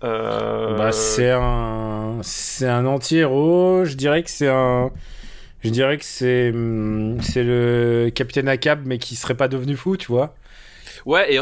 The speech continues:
Speaker 1: et encore, il, il, et encore, il est, il est,
Speaker 2: Il est
Speaker 1: c'est un
Speaker 2: rogue,
Speaker 1: fa-,
Speaker 2: il est, euh,
Speaker 1: voilà,
Speaker 2: c'est,
Speaker 1: c'est,
Speaker 2: voilà.
Speaker 1: c'est un fa-, c'est un fanatique à sa façon aussi, donc, euh,
Speaker 2: C'est un, c'est un maraudeur un petit peu, ouais.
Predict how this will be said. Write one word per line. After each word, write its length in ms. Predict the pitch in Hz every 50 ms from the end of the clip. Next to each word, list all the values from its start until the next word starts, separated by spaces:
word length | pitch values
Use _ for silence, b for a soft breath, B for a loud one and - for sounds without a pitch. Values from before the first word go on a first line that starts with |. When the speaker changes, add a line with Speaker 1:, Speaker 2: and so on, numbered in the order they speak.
| - 147
Speaker 1:
et 80 | 156
encore, 420 | 160 170 175 - - 190 190 202 190
il, 140 | 175 147
il, 500 | 143 139 120 139 143 131 - 107 - 101
et 40 | 131
encore, 340 | 139 147 151 151 175 185 185
il 100 | 160 143
est, 160 | 143 139 139
il 340 | 143 139 143 131 117 127 123
est, 40 | 135
Speaker 2:
Il 100 | 147 151
est 60 | 156
Speaker 1:
c'est 160 | 143 143 165
un 60 | 165
Speaker 2:
rogue, 120 | 151 147 120
Speaker 1:
fa-, 100 | 120 117 110
Speaker 2:
il 140 | 120 123
est, 160 | 139 143 143 139
euh, 460 | 139 135 135 131 131 131 131 127 127
Speaker 1:
voilà, 180 | 127 147 139 123
Speaker 2:
c'est, 80 | -
Speaker 1:
c'est, 60 | - 175
Speaker 2:
voilà. 120 | 143 120
Speaker 1:
c'est 80 | 117 170
un 40 | 165
fa-, 100 | - -
c'est 140 | - - 175
un 60 | 175
fanatique 400 | - - 160 156 147 - 175 160
à 60 | 156
sa 120 | - - 135
façon 260 | - 147 147 - 156
aussi, 300 | 131 113 - - 117 113
donc, 260 | 101 98 98 104 -
euh, 460 | 104 104 110 110 104 95 92 - - -
Speaker 2:
C'est 240 | - - - - 117
un, 340 | 104 101 95 98 101 104 101
c'est 140 | - - 120
un 40 | 123
maraudeur 560 | 131 135 131 131 143 147 139 139 131 120 110
un 80 | 113 113
petit 160 | 107 - -
peu, 100 | - -
ouais. 240 | 104 101 98 98 101